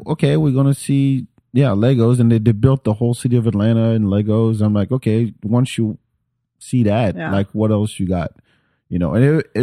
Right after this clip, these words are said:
Speaker 1: it was in the mall. It, it just
Speaker 2: That, then you weren't really going to, like, a full level park, 'cause that's what's in Florida is it's like a full level park.
Speaker 1: Like an amusement park type.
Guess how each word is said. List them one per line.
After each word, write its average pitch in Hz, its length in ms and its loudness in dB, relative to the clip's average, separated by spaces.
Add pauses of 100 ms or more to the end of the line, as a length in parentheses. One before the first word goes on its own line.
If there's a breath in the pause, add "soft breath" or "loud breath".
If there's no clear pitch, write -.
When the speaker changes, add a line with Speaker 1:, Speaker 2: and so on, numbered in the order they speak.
Speaker 1:
it 151 40 2
was 156 180 2
in 147 60 4
the 120 80 2
mall. 101 580 0
It, 110 160 -6
it 104 220 -4
just 208 340 -4
Speaker 2:
That, 247 300 0
then 277 160 0
you 277 140 0
weren't 262 240 -2
really 208 260 -2
going 175 380 -4
to, 165 440 -6
like, 151 220 -12
a 151 260 -12 (460)
full 175 320 -6
level 156 240 -6
park, 156 340 -8
'cause 196 100 -6
that's 233 220 -4
what's 214 160 -6
in 180 100 -2
Florida 156 400 -8
is 160 120 -12
it's 180 120 -14
like 214 120 -8
a 226 40 -4
full 196 460 -4
level 165 300 -6
park. - 260 -6
Speaker 1:
Like 143 200 4
an 147 80 4
amusement 131 440 4
park 85 220 0
type. - 220 -2